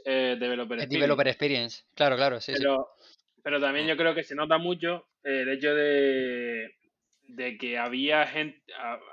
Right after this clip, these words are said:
Speaker 1: hay, o sea, seguro, gente implicada que no son, o sea, que entienden de desarrollo, pero no son desarrolladores. O sea, porque yo creo que Eclipse, por ejemplo, pecaba mucho de, "Tú eres un desarrollador, sabes lo que está pasando", en teoría,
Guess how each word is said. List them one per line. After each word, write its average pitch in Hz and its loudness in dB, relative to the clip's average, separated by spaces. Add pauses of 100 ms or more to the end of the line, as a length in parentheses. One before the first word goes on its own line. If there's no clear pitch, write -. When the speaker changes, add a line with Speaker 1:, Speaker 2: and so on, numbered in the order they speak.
(120)
Speaker 1:
hay, 135 -2
o - -20
sea, 110 -8
seguro, 143 -6
gente 139 -8
implicada 147 0
que 131 -4
no 135 -4
son, 147 -8
o - -18
sea, 127 -6
que 131 -6
entienden 156 -6
de 160 2
desarrollo, 160 0
pero 139 -2
no 139 -4
son 156 -6
desarrolladores. 123 -4
O - -20
sea, 127 -4
porque 131 2
yo 131 0
creo 151 0
que 160 2
Eclipse, 160 -4 (640)
por 123 -6
ejemplo, 139 -2
pecaba 135 2
mucho 156 0
de, 120 0
"Tú 135 -2
eres 143 -2
un 151 -6
desarrollador, 143 4
sabes 135 0
lo 143 2
que 143 0
está 139 -2
pasando", 156 -2
en 156 -8
teoría, 143 -6